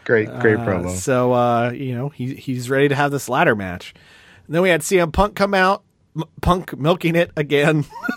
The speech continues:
Speaker 2: <laughs>
Speaker 1: At least he's, uh,
Speaker 2: He's
Speaker 1: he's, you know,
Speaker 2: self-aware.
Speaker 1: he's self-aware,
Speaker 2: Yes.
Speaker 1: yeah.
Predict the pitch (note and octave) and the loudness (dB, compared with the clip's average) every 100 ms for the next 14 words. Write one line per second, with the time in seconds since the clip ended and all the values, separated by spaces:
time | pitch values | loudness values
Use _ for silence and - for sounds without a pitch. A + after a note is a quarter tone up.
0 | - - - D4 - C4 F#3+ C#4 C4 C4 | -4 -8 -4 -2 2 2 4 2 2 2
1 | F3 D3 D3+ - C3+ B2+ C3 C3 A#3+ D3+ | 2 -2 -8 -8 -10 -6 -2 0 2 2
2 | D#4+ D#4+ C4+ G#3+ F3+ B2+ E2+ - - C#3+ | 0 2 2 4 2 0 -4 -16 -6 -2
3 | C#3+ D3+ C3 - A2 G#2+ F2 E2 G2+ E2 | 0 2 0 2 0 0 -2 -6 -6 -6
4 | D2 D2+ | -6 -10